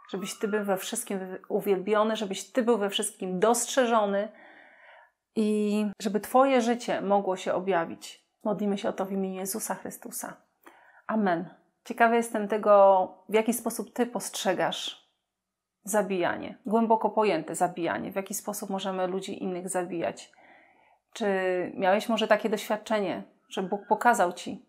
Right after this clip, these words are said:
niewłaściwą postawę, czy niewłaściwe słowa, które użyłeś, które wcześniej wydawały się być okej,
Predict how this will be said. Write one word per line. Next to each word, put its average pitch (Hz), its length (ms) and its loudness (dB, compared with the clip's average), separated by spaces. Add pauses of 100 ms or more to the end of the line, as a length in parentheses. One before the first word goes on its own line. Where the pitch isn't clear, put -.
niewłaściwą 202 560 -2
postawę, 190 480 2
czy - 120 -8
niewłaściwe 185 460 -4
słowa, 196 340 2
które 190 240 -4
użyłeś, 185 600 -2 (1300)
które 247 200 8
wcześniej 262 480 2
wydawały 226 500 6
się 226 160 0
być 208 420 -4
okej, 202 600 4